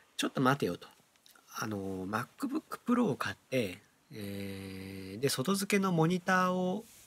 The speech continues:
おー、にそれをまあ出す。いわゆるあの、クラムシェルモードっていうふうに言いますけど、まあ、あの、MacBookを、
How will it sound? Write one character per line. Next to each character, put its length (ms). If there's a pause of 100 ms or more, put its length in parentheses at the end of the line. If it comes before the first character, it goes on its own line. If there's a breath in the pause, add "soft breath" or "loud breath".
お 880
ー、 20
に 320
そ 140
れ 80
を 120
ま 140
あ 140
出 140
す。 300
い 60
わ 100
ゆ 60
る 100
あ 40
の、 220 (320)
ク 120
ラ 100
ム 120
シ 180
ェ 40
ル 240 (100)
モ 180
ー 20
ド 100
っ 40
て 180
い 20
う 60
ふ 80
う 20
に 80
言 40
い 40
ま 100
す 80
け 120
ど、 140 (680 loud breath)
ま 120
あ、 20
あ 60
の、 560 (240)
MacBook 680
を、 360